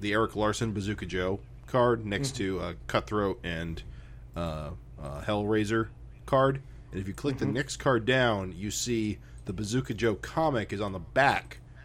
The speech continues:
Speaker 1: of the Bazooka Joe card because the Cutthroat Hellraiser,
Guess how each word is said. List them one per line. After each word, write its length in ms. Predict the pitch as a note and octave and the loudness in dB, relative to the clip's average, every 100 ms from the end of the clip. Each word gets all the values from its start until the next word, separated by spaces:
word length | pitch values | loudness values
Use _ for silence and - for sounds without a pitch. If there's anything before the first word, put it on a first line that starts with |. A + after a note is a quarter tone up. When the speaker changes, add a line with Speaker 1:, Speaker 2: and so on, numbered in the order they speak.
| - - - | -18 -14 -6
Speaker 1:
of 160 | A2 F#2+ | -4 -4
the 40 | |
Bazooka 440 | G2 G2 A2+ G#2 F#2+ | -6 -2 0 0 -2
Joe 480 | G2+ G#2 F#2 F#2 - - - - - | 0 0 0 -2 -6 -16 -18 -18 -14
card 580 | - F3+ A2 E2 E2 - - - - - - - - | 4 8 8 6 -2 -8 -14 -18 -18 -18 -18 -18 -12
because 380 | G2+ F#2+ A2 F#2+ | -8 -2 -2 -2
the 340 | F#2 F#2 F2+ E2+ | -4 -4 -4 -6
Cutthroat 380 | - A#2+ A2 F#2+ | -4 -2 0 0
Hellraiser, 560 | A2+ G#2 G2+ F2 F2 | 2 2 0 -2 -4